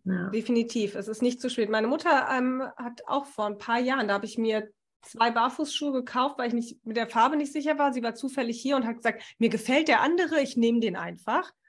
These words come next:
Speaker 1: <laughs>
Speaker 2: So. Und seitdem ist sie tatsächlich auch immer wieder dabei und ich kriege immer wieder Nachrichten über WhatsApp, "Hast du noch eine neue Marke? Ich muss jetzt mal im
Speaker 1: <laughs>
Speaker 2: Internet gucken, was es da noch gibt" und so.
Speaker 1: Ja,
Speaker 2: Auch ganz
Speaker 1: das ist,
Speaker 2: begeistert. So,
Speaker 1: ja,
Speaker 2: ne?
Speaker 1: das ist echt schön.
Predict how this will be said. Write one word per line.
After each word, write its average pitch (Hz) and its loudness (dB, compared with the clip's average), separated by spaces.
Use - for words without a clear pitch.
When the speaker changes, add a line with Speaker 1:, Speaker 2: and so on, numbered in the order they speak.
Speaker 1:
<laughs> - -4
Speaker 2:
So. 262 6
Und 254 4
seitdem 285 4
ist 320 -4
sie 277 -2
tatsächlich 285 0
auch 247 0
immer 320 0
wieder 302 0
dabei 220 0
und 311 0
ich 285 -6
kriege 254 -8
immer 285 2
wieder 269 0
Nachrichten 269 -2
über 247 2
WhatsApp, 233 -4
"Hast 339 0
du 370 4
noch 320 6
eine 294 4
neue 285 6
Marke? 269 4
Ich 240 0
muss 349 6
jetzt 294 12
mal 320 8
im - 2
Speaker 1:
<laughs> - -2
Speaker 2:
Internet 320 6
gucken, 302 4
was 269 6
es 320 -2
da - 2
noch 311 0
gibt" - -2
und 254 -4
so. 254 -4
Speaker 1:
Ja, 359 10
Speaker 2:
Auch 285 2
ganz 285 8
Speaker 1:
das - -2
ist, - -6
Speaker 2:
begeistert. 214 -4
So, 208 0
Speaker 1:
ja, 208 8
Speaker 2:
ne? 208 -2
Speaker 1:
das 208 2
ist - -6
echt - -2
schön. 170 0